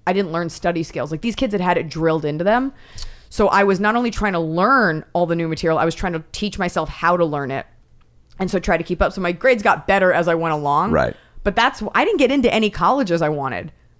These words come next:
Speaker 1: because I just, compared to my peers, like, I just didn't have the right kind of grades.
Speaker 2: Emerson's a great college.
Speaker 1: I didn't get in my first time.
Speaker 2: Oh.
Speaker 1: I didn't get in my freshman year. I went to
Speaker 2: Whoa.
Speaker 1: K U, which I loved, and it was
Speaker 2: Dang.
Speaker 1: so fun.
Speaker 2: Do people know that about you?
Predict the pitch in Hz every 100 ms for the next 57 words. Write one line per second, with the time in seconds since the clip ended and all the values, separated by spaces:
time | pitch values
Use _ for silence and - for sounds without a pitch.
0 | - 226 240 226 214 - 208 214 208 -
1 | - - 240 214 233 233 185 175 - 262
2 | 247 180 - - _ - 180 175 160 185
3 | 180 160 170 165 165 - - - - -
4 | - 170 175 170 - 165 151 156 214 -
5 | - - - 110 180 180 120 80 - -
6 | - 76 71 65 71 73 117 - - 214
7 | 240 208 262 226 175 151 151 151 82 180
8 | - - 147 85 - 202 196 202 226 180
9 | 147 - 147 117 - - 139 214 156 190
10 | 175 180 185 - - _ _ - 254 254
11 | 226 240 311 196 180 202 180 - 131 131
12 | 127 277 302 208 151 165 117 135 175 185
13 | 196 - 220